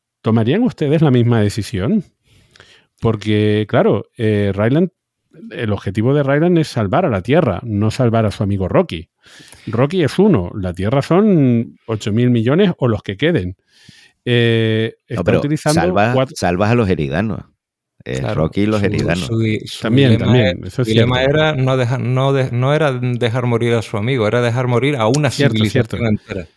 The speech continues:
Speaker 3: A-, y
Speaker 1: Eh,
Speaker 3: tenía
Speaker 2: Digo, porque
Speaker 1: eh,
Speaker 2: a la hora de tomar la decisión.
Speaker 1: Sí, sí, es, es importante, es importante.
Speaker 2: <laughs> Si uno,
Speaker 1: Eh,
Speaker 2: ah.
Speaker 1: no es un matiz,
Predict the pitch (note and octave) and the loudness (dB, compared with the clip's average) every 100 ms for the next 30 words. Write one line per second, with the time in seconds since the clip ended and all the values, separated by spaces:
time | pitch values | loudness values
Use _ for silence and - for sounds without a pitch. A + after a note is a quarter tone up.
0 | _ _ _ _ - G#2 G2+ G2+ B2 A#2 | _ _ _ _ -8 -4 -2 2 2 4
1 | A#2 A2 A2 A2+ - _ _ _ _ - | 2 4 4 2 -4 _ _ _ _ -18
2 | - G2+ A#2 A2 A2+ F#2 F2+ F#2+ G#2+ G#2+ | -10 -4 -2 0 0 -2 -2 -2 -2 -2
3 | G#2+ G#2+ G2 G#2+ - F2 D3+ C#3 - D3 | 0 0 0 -4 -6 -2 0 0 -2 -2
4 | C#3+ - C#3+ C#3 C3 B2 C#3+ D#3 E3+ D3+ | -2 -2 -2 0 -2 0 0 0 0 0
5 | C3+ G#2+ C3 D3+ B2+ B2+ C3 D#3 F3+ F3 | 0 -2 -4 -4 -2 -2 0 0 0 -2
6 | - B2+ A2 A2+ D#3+ F3 F#3+ F#3 - C3 | -4 -4 -2 -2 -2 0 2 2 2 -2